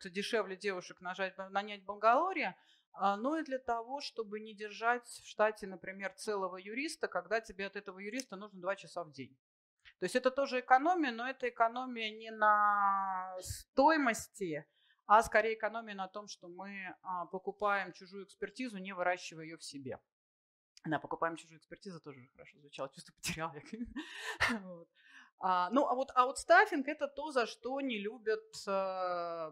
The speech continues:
большие I T-компании люди. Это то, когда, а, вы, получившись, значит, получив свое образование, прочтя много интересных книг, понимая, как вы хотите проектировать систему, внезапно попадаете,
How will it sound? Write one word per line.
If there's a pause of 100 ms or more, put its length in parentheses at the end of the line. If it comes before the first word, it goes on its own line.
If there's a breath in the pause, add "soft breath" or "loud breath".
большие
I
T-компании
люди. (200)
Это
то,
когда,
а, (160)
вы,
получившись,
значит, (280)
получив
свое
образование,
прочтя
много
интересных
книг,
понимая, (380 loud breath)
как
вы
хотите
проектировать
систему,
внезапно
попадаете,